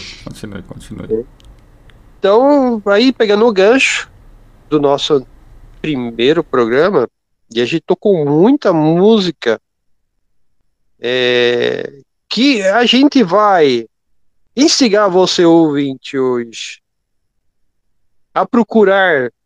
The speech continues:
Speaker 2: no Spotify as músicas que foram tocadas, porque elas serão abordadas nesse programa de hoje,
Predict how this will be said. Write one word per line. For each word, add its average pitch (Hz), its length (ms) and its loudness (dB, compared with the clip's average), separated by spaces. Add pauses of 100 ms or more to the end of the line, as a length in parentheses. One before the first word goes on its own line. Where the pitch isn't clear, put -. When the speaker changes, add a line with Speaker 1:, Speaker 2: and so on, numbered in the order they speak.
(160)
Speaker 2:
no 175 160 2
Spotify 202 800 -2
as 156 100 0
músicas 156 420 -6
que - 140 -20
foram 165 220 0
tocadas, 254 640 0
porque 311 320 0
elas 277 380 0
serão 254 520 2
abordadas 180 1000 0
nesse 156 260 -2
programa 156 460 2
de 156 200 -2
hoje, 123 360 -2